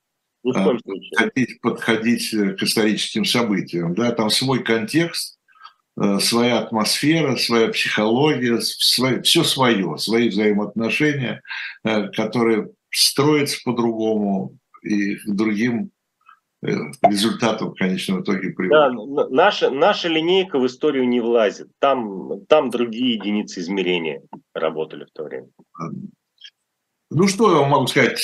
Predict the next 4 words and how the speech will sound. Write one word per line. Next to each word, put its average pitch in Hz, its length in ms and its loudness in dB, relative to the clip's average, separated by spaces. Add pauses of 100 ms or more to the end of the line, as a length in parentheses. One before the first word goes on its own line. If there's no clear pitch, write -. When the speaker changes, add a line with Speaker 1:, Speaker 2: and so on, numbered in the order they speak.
(140)
Speaker 2:
уважаемая 113 680 2
наша 95 480 0
аудитория? 104 840 0 (180)
<laughs> - 200 -4